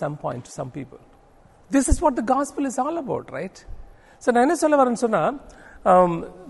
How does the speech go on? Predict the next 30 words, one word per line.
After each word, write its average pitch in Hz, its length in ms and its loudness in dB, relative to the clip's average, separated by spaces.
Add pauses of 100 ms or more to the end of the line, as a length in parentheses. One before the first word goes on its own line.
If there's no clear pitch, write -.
(120)
good 302 200 4
people 339 240 4 (140)
cannot 302 320 6
go, 285 80 6 (180)
because 247 240 0
you 220 120 0
cannot 294 220 4 (140)
do 330 60 10 (160)
anything 277 340 0
to 190 80 -8
go 208 140 4
to 160 60 2
heaven. 123 140 -2 (340)
Then 220 120 6 (140)
second 262 320 6
question, 240 420 2 (100)
second 269 240 4 (100)
trackல, 226 300 4 (280)
what 247 200 8
does 247 200 2
man 208 120 2 (140)
do 247 60 4 (100)
to 202 160 -4
go 202 160 6
to 175 160 -2
hell? 143 140 2 (1700)
அது 269 220 4
ஏன் 220 120 2
பிளாங்கா 156 300 2
இருக்குது? - 240 -12